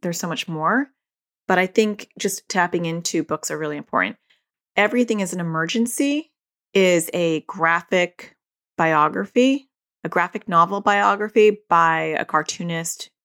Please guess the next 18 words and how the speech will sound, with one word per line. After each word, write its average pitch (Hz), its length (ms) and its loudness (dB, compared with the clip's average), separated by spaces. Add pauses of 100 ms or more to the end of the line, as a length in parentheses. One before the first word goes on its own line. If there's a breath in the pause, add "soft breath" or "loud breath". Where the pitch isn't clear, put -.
(200)
for 175 140 2
The 160 80 0
New 156 80 -4
Yorker. 233 480 0 (480)
And 180 340 0 (440)
I 208 180 4
love 202 300 2
that 208 180 2
one 170 240 -2
for 160 180 -2
teens. - 380 -6
He 190 80 -2
does 202 220 2
talk 240 180 0
about 233 200 0
sex 202 260 -2
and 202 100 -4
drugs, 175 540 -2